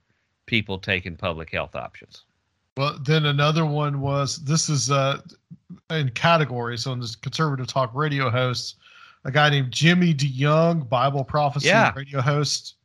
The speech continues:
Speaker 2: in, here in Tennessee. I had no idea who he even was, but I guess you do.
Speaker 1: Yeah. Oh, yeah. Well, um, he's one of the original heavy hitters in the Bible prophecy circles. When, when I went a couple years to the pre-trib study group,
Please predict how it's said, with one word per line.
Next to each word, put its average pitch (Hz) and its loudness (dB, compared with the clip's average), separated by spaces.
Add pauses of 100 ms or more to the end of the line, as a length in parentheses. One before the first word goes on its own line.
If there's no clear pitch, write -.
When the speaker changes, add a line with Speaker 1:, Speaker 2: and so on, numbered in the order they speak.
(100)
Speaker 2:
in, 143 -2
here 160 2
in 143 0
Tennessee. 143 -4 (440)
I 139 4
had 135 2
no 135 0
idea 127 -2 (120)
who 131 0
he 117 -2
even 120 -6
was, 123 0
but 117 -2
I 113 -2
guess 120 -6
you 156 -2
do. 117 -2 (300)
Speaker 1:
Yeah. 185 2
Oh, 156 0
yeah. 135 4 (280)
Well, 143 4 (220)
um, 107 0
he's 156 -6
one 165 -2
of 127 -2
the 98 -12 (100)
original 120 -2
heavy 104 -4
hitters 104 -4
in 98 -6
the 98 -4
Bible 110 0
prophecy 82 -6
circles. 69 -12 (440)
When, 117 0
when 110 0
I 131 4
went 135 -4
a - -10
couple 113 -6
years 107 -6
to 107 -8
the 92 -8
pre-trib 120 -4
study 110 -2
group, 78 -12